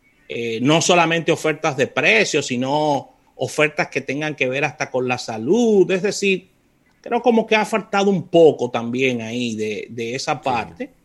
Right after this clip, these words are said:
Speaker 1: Y sumado a todo eso,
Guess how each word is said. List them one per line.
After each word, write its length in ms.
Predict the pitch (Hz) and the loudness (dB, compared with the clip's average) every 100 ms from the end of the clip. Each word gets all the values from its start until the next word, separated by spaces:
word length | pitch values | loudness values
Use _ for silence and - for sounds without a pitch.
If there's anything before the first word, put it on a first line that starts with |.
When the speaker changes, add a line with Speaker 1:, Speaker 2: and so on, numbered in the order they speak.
| _ _ _ _ | _ _ _ _
Speaker 1:
Y 440 | - 247 254 233 - | 2 4 4 2 -4
sumado 480 | - 170 156 156 160 | -2 2 4 2 2
a 100 | 175 | 2
todo 320 | 190 190 208 | 2 2 4
eso, 400 | 180 170 - 285 | 4 4 0 -4